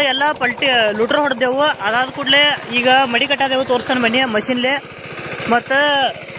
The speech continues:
ಈ ಕಡೆ ಬಾಳೆ ಗಿಡಕ್ಕೆ ಬಿಡಾದೆವು. ಈಗ, ಈಗ ಇದು ಎಷ್ಟ್ ಐತಿ ಅಂದ್ರೆ ಈ ಮಾಪಲ್ಲೇ ತೊಗೊಂಡೆವು. ಮತ್ತೊಬ್ರು ತಾ-, ತಾಡ್ದಾಗಿಂದ ಮಾಪ್ ತಗೊಂಡ್ಬಂದೆವು. ಈಗ ನಾಲ್ಕೂವರೆ ಫೂಟ್ ಐತಿ.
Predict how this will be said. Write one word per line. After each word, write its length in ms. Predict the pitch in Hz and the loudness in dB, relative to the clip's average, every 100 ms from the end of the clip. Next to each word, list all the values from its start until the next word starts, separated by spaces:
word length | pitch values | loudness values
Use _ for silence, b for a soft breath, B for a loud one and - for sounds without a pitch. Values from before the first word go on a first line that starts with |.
| - - | -12 -4
ಈ 20 | |
ಕಡೆ 260 | 262 262 269 | 0 0 0
ಬಾಳೆ 260 | 226 226 | 2 0
ಗಿಡಕ್ಕೆ 200 | 269 277 | 0 -4
ಬಿಡಾದೆವು. 340 | 226 240 233 226 | -2 0 0 -2
ಈಗ, 140 | 220 247 277 - 226 | 0 0 0 -8 -2
ಈಗ 100 | 247 269 269 | 4 4 4
ಇದು 180 | 262 | 0
ಎಷ್ಟ್ 220 | 254 247 285 | 0 0 0
ಐತಿ 140 | 277 | -2
ಅಂದ್ರೆ 380 | 277 277 285 247 | 0 2 0 0
ಈ 40 | |
ಮಾಪಲ್ಲೇ 340 | 269 254 262 262 | 0 0 0 -2
ತೊಗೊಂಡೆವು. 400 | 240 220 220 247 262 - - - - | -2 0 2 2 0 -8 -10 -8 -2
ಮತ್ತೊಬ್ರು 360 | 196 226 240 254 | 0 2 0 2
ತಾ-, 520 | 240 208 190 190 185 | 2 0 0 0 0
ತಾಡ್ದಾಗಿಂದ 360 | 185 190 220 233 | 0 0 -2 -2
ಮಾಪ್ 220 | 208 202 | -4 -4
ತಗೊಂಡ್ಬಂದೆವು. 760 | 214 208 202 208 226 - - | -4 0 2 2 0 -4 -2
ಈಗ 80 | 220 | 2
ನಾಲ್ಕೂವರೆ 440 | 247 226 220 277 269 | 2 2 0 0 0
ಫೂಟ್ 200 | 254 220 | -4 -4
ಐತಿ. 200 | 214 | 0